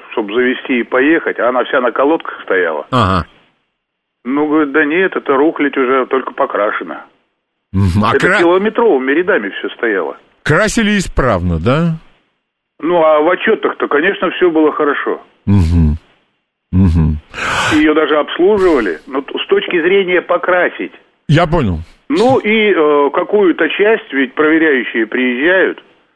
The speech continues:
Speaker 1: какую-то часть в боеспособном, э, режиме надо было держать, продемонстрировать,
Speaker 2: Мгм.
Speaker 1: показать.
Speaker 2: Мгм.
Speaker 1: Вот
Speaker 2: А
Speaker 1: это-то и знал Устинов. Этого он боялся, а не политический отказ.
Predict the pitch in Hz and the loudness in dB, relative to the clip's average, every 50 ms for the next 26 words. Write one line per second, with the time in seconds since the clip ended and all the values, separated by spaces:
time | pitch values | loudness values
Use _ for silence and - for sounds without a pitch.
0 | _ _ _ _ _ _ _ _ _ _ - 131 131 120 - 202 208 - 190 160 | _ _ _ _ _ _ _ _ _ _ -4 -4 -2 2 2 2 2 2 0 -2
1 | - - 175 190 196 170 151 160 147 135 - - - - - 165 180 175 170 156 | 0 0 0 0 0 2 2 2 2 0 0 -2 -4 0 0 0 0 0 0 -2
2 | 139 131 123 120 120 117 113 110 110 107 95 98 120 139 165 170 170 170 156 151 | -2 -2 -2 -2 0 2 2 2 2 0 0 0 -2 -2 -2 -2 -2 -2 -2 -2
3 | 143 139 135 135 127 123 120 107 110 113 113 107 98 - - 107 107 104 101 95 | 0 2 0 2 2 0 -2 0 0 0 -2 -2 -2 -4 -4 -2 2 2 2 2
4 | 90 90 95 85 107 120 139 151 147 135 110 - - 85 - - 85 82 82 85 | 2 2 0 0 0 0 -2 0 0 -2 -2 -4 -8 -10 -8 -8 -8 -6 -6 -8
5 | 95 110 - _ _ _ _ _ _ _ _ _ _ _ _ _ _ _ 87 82 | -8 -10 -14 _ _ _ _ _ _ _ _ _ _ _ _ _ _ _ -2 -2
6 | 78 - - 69 73 71 - _ _ _ _ _ _ _ _ _ - - - - | -2 -2 -4 -6 -6 -6 -8 _ _ _ _ _ _ _ _ _ -20 -20 -20 -20
7 | - - - - - - - - - - - 131 156 151 143 254 254 247 226 190 | -20 -20 -20 -20 -18 -16 -14 -14 -8 -4 -2 0 2 2 2 2 2 2 0 0
8 | - 202 202 190 170 165 185 226 226 220 196 170 165 - - - 156 139 120 98 | 2 2 2 2 0 0 0 2 2 4 4 2 2 0 -2 -2 -2 -2 -2 -2
9 | 80 - - - _ _ _ _ _ _ _ _ _ _ _ _ _ _ _ _ | -4 -8 -10 -16 _ _ _ _ _ _ _ _ _ _ _ _ _ _ _ _
10 | _ _ _ _ _ _ _ - 175 226 240 233 214 196 190 185 185 175 165 160 | _ _ _ _ _ _ _ 0 0 2 2 2 2 2 4 4 2 2 0 0
11 | 170 165 156 139 117 101 90 - - 85 73 - _ _ _ _ _ _ _ _ | 2 2 2 2 2 0 0 -4 -8 -12 -12 -12 _ _ _ _ _ _ _ _
12 | _ _ _ _ _ _ _ _ - 135 165 175 170 170 202 196 202 214 - 220 | _ _ _ _ _ _ _ _ -4 -2 -2 -2 -2 0 0 0 0 0 -2 -2
13 | 214 151 - - - - 147 135 127 - - - 123 - 117 | -4 -4 -6 -8 -4 -2 0 0 0 0 -2 -2 -2 -2 -2